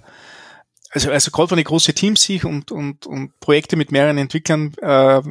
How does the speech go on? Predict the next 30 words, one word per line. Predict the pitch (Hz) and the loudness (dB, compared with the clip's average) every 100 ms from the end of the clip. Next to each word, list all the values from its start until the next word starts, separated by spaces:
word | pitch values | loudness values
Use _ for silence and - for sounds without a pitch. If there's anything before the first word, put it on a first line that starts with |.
| - 160 | -16 -14
kommt, | - 160 - | -2 -2 0
kommt | 170 165 | -2 0
irgendein | 190 170 | 0 2
Senior, | - 175 180 | 0 2 2
der | 139 | 4
sagt, | 156 151 | 2 -2
okay, | 151 151 | -4 -2
hey, | 135 156 | 0 0
TypeScript | 139 147 - 147 | 0 -2 -2 -4
unbedingt, | 143 135 175 - | -2 -2 -4 -2
weil | 143 139 143 - 196 | 0 0 -2 -10 -18
Tooling | - 175 175 | -8 -4 -2
und | 160 | -2
so | 139 | 0
weiter | 139 - 143 | -2 -2 -8
und | 131 | -6
das | 143 - | -8 -6
wollen | 139 | -2
wir | 127 | 0
haben. | 139 160 - - - - _ | 0 -2 -10 -20 -20 -20 _
Äh, | 160 143 | 0 0
und | 143 156 151 | 0 -4 -4
du | 175 180 185 - - _ | -4 -2 -4 -8 -20 _
machst, | 165 156 | -4 -2
schreibst | - 151 | 0 -2
gerade | - 151 | 0 -2
deine | 143 | 0
ersten | 139 - 156 | 0 0 -2
Zeilen | 127 135 | 0 -2
JavaScript | 131 123 165 - 160 _ - | 0 0 0 0 -4 _ -16